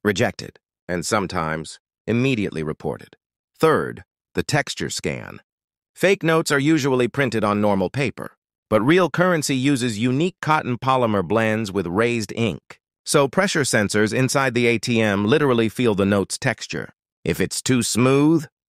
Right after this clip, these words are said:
or the edges are off, again, instant reject. Fourth,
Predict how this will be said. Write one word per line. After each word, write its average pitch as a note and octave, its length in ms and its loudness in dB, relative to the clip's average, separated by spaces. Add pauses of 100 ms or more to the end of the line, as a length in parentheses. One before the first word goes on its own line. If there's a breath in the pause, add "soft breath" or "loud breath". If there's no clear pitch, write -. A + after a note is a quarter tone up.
(140)
or A2+ 100 2
the D3 180 4
edges C3 300 0
are A#2 140 2
off, A2 320 0 (260)
again, A#2+ 560 0
instant C3+ 460 -2
reject. E2 640 -4 (340)
Fourth, A2+ 540 0